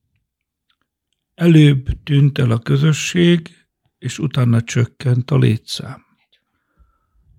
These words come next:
A templom az a közösségnek, a keresztény közösségnek az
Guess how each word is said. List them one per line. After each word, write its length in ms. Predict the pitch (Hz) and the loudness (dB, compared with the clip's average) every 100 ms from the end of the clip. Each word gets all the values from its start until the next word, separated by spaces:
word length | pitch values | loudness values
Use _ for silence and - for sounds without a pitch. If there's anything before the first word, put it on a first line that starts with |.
| _ | _
A 300 | - 135 - | -8 -8 -8
templom 1080 | - 151 147 139 180 175 151 151 156 156 - _ | -2 2 2 0 -2 2 6 6 6 4 -4 _
az 200 | 139 135 | -4 0
a 240 | 139 - | 0 0
közösségnek, 1300 | - 175 127 113 - - 123 117 117 123 127 147 156 - | 2 4 4 2 0 -4 0 0 0 2 4 4 2 0
a 160 | 117 | -8
keresztény 720 | - 175 156 120 - - 95 95 | -2 2 4 2 -2 -6 -8 -4
közösségnek 960 | 139 131 135 - - 80 - 78 - | -4 -2 -2 -4 -2 -2 0 -2 -2
az 260 | 156 135 | -4 -6